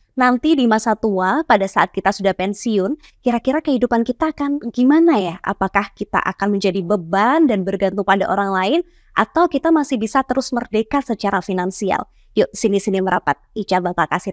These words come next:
tahu tips mahal secara gratis dari expertnya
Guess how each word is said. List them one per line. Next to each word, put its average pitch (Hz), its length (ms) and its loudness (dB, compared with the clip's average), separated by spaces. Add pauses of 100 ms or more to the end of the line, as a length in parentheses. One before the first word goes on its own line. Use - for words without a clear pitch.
tahu 180 240 0
tips - 240 -4
mahal 262 400 2
secara 196 400 0
gratis 208 720 -2
dari 185 240 0
expertnya 226 560 -2